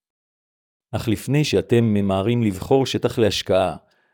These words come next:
חשוב שתכירו כמה מושגים בסיסיים וטיפים חשובים שיסייעו לכם להבין את הרעיון הכללי שעומד מאחורי אחת ההשקעות המבוקשות ביותר כיום,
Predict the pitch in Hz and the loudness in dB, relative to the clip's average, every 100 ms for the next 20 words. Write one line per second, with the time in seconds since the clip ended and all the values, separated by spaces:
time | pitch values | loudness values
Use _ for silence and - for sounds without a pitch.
0 | _ - 113 - 160 - - 104 143 147 | _ -10 -6 0 0 -2 -4 -2 2 2
1 | 135 117 117 131 113 - 101 98 131 110 | 2 2 2 2 0 0 0 0 -2 -4
2 | 107 - 110 117 98 101 127 120 - 92 | -6 -4 -2 -2 -2 -4 -4 -4 -4 -6
3 | 107 98 127 98 - 98 - 98 120 120 | -4 0 0 -2 -4 -4 -2 0 2 2
4 | - 117 101 98 123 117 107 95 101 123 | 0 0 2 0 -2 0 2 4 4 2
5 | 110 - 104 110 131 - 113 127 104 101 | 0 0 0 2 0 0 0 0 0 -2
6 | - 107 123 113 - 131 107 - - 110 | -2 2 4 4 0 0 -2 -2 0 0
7 | 143 123 101 101 110 - 156 160 131 107 | 2 0 -2 -4 -6 0 0 2 2 2
8 | 120 107 - 90 80 76 | 2 0 0 -4 -4 -8